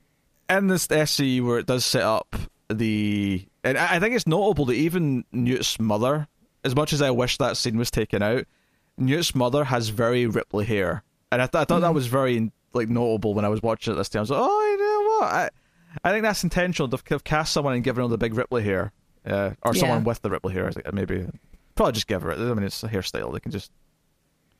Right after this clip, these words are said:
Speaker 1: poof it up.
Speaker 2: <laughs> Yeah, perms were popular back then.
Speaker 1: Yeah, yeah. Um, it, it, so, uh, but I, I mean, the, the daughter thing's important for, for, uh,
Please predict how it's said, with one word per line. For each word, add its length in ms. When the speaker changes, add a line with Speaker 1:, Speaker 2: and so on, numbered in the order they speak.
Speaker 1:
poof 160
it 60
up. 240
Speaker 2:
<laughs> 80
Yeah, 400
perms 320
were 80
popular 460
back 280
then. 200
Speaker 1:
Yeah, 280
yeah. 180
Um, 420
it, 220
it, 160
so, 260
uh, 480
but 100
I, 280
I 20
mean, 140
the, 220
the 100
daughter 240
thing's 320
important 680
for, 200
for, 400
uh, 180